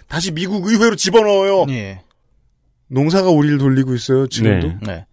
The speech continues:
Speaker 2: 우리는 근데 그 과정을 사실 정확히 깨닫지 못하잖아요.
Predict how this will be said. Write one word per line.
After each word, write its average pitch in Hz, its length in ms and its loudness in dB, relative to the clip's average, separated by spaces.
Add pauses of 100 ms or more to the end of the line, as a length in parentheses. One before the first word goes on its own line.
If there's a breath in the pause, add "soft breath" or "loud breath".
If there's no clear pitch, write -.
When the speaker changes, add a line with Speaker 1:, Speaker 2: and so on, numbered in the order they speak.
(840 soft breath)
Speaker 2:
우리는 220 320 4
근데 202 240 2
그 185 220 0
과정을 165 520 0
사실 202 240 -4
정확히 147 320 -8
깨닫지 220 320 -4
못하잖아요. 90 720 -8